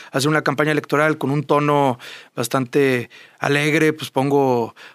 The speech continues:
pongo una, una música que sea alegre. Entonces ya empiezo a, a despertar, ¿no? Me, como que me conecto a la Matrix y empiezo ya a desdoblar y a escri-, y a escribir. Este, entonces la música, el cine, este, y los videojuegos, ahorita que estamos hablando, siempre ha sido como,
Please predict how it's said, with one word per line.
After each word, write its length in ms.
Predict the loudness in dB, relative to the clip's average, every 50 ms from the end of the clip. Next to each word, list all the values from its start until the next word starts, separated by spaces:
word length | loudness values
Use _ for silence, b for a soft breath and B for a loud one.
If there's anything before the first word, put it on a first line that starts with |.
| B -6
pongo 200 | -4 -2 0 0
una, 260 | 0 0 0 0 0
una 200 | 0 0 0 0
música 320 | 0 0 0 -2 -2 -2
que 60 | -4 -2
sea 140 | 0 0
alegre. 320 | 2 2 2 2 2 0 0
Entonces 280 | -2 -2 -4 -2 0
ya 60 | 0 0
empiezo 320 | 0 -2 -2 0 2 2
a, 140 | 2 2 2
a 20 |
despertar, 540 | 2 0 0 0 -2 -4 -2 0 0 0 0
¿no? 100 | 0 0
Me, 160 | 0 0 -2
como 280 | -4 -4 -2 -2 -2 0
que 80 | 0
me 100 | -2 0
conecto 300 | 0 0 -2 -2 -2 0
a 40 | 0
la 60 | 2 2
Matrix 360 | 2 0 0 -2 -4 -2 -2
y 60 | -2
empiezo 280 | -2 -2 -2 -2 -2 0
ya 400 | 0 0 2 2 2 2 0 0
a 60 | 0 0
desdoblar 440 | 0 0 0 0 0 0 0 0 0
y 40 |
a 20 | -2
escri-, 260 | -2 -2 -4 -4 -2
y 60 | 0 -2
a 20 |
escribir. 360 | -2 -2 -4 -4 -4 -4 -4 -6 B B B B B B B B B B
Este, 560 | 0 2 2 2 4 2 -2 2 2 2 2 2
entonces 280 | 0 0 0 2 4 4
la 80 | 4
música, 760 | 4 6 4 4 4 4 2 -2 0 2 2 2 4 2 2
el 140 | 2 2 2
cine, 640 | 2 2 4 4 4 4 4 2 2 0 -4 -8 _ -4
este, 340 | -4 -4 -4 -4 -4 -4 -2
y 20 |
los 140 | 0 0 2
videojuegos, 440 | 2 2 0 2 2 2 4 4 4
ahorita 240 | 4 2 2 2 0
que 80 | -2 0
estamos 320 | 0 0 0 0 0 0
hablando, 320 | 0 0 0 0 0 0 0
siempre 240 | 0 0 0 0 0
ha 20 |
sido 300 | 2 4 4 4 2 2
como, 380 | 0 -2 -2 0 -2 -2 -2